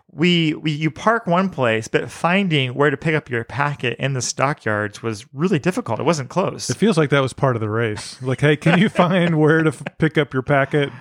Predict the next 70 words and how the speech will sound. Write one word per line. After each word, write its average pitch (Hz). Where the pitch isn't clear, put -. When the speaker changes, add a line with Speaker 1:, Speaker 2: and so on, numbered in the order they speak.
Speaker 1:
And 160
then 165
getting 165
your 175
packet 135
and, 131
of 123
course, 120
getting 131
back 120
to 135
your 131
car 117
to 113
put 139
up 120
whatever 123
you 113
had 117
in 120
there. 107
But 147
the 151
other 233
interesting 156
thing 151
was 147
the 165
starting 190
line 151
was 143
nowhere 151
near 143
the 156
pickup 131
or 151
where 127
parking 151
was. 110
Speaker 2:
They 170
didn't 156
plan 123
this 110
out 113
real 107
well. 104
Speaker 1:
No. 156
In 160
fact, 208
it 180
was, 165
like, 170
more 170
like 165
a 160
scavenger 139
hunt. 170
So, 143
like, 131
getting 160
warmed 135
up, 127
even 131
though 131
we 127
were 127
doing 123
a 113
ten 117
K, 123